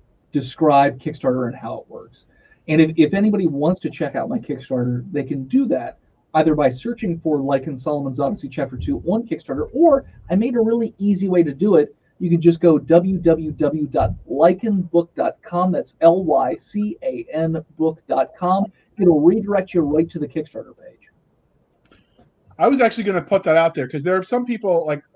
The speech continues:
Speaker 2: a good half to two-thirds of our audience are listeners, not viewers. And I
Speaker 1: Mm-hmm.
Speaker 2: think this interview has worked so far for that. We've been pretty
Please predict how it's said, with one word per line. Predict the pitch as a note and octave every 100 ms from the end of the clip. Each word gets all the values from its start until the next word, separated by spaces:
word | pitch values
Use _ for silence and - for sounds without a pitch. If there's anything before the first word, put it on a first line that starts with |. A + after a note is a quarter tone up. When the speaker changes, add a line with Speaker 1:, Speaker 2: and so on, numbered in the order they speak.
| - _ -
Speaker 2:
a |
good | A3 G3
half | E3+ F3+ F3+ - _
to | - E3
two-thirds | C#3+ F3 D#3 E3+ D#3+
of | D3+
our | C#3+
audience | C#3 C#3 C#3
are | C3+ B2
listeners, | C#3 D3 C#3 C#3
not | B2+ B2+
viewers. | B2 C#3 F3 - - - - - _ D#3
And | D#3
I |
Speaker 1:
Mm-hmm. | G3+
Speaker 2:
think | A#3+ G3
this | F3+
interview | F3+ D#3+ D#3
has | D3 C3+
worked | D3 C#3+ -
so | B2+
far | B2 B2+
for | B2
that. | B2
We've | C3+ D3+
been | E3 D3+
pretty | E3 D3+ C#3+ C3+